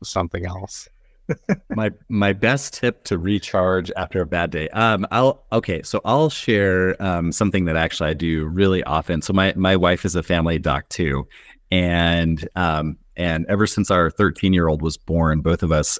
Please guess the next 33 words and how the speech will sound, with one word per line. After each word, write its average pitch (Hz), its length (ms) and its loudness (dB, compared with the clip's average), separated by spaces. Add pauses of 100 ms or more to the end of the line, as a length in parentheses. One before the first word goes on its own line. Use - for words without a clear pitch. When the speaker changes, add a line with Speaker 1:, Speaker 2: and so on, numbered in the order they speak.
Speaker 2:
um, 76 280 -2
have 82 200 -6
worked 85 240 -2
part-time. 80 680 0
We 80 100 0
made 82 180 2
this 73 160 -4
very 73 380 -2
conscious 82 460 -4
decision 78 680 -4 (460)
that 82 160 2
we 90 120 4
could 87 140 0
either, 80 320 2
like, 78 260 0 (180)
hire 95 280 2
a 82 40 4
nanny 92 340 4
to - 120 -4
raise 98 300 4
our 92 120 2
kids, 95 540 0
or 78 420 0
we 85 140 0
could, 78 400 -2 (400)
uh, 73 240 -2
take 101 180 0
a 98 60 0
pay 101 240 2
cut 87 400 0
and, 80 600 -2 (140)
um, 76 500 -2
and, 82 300 -2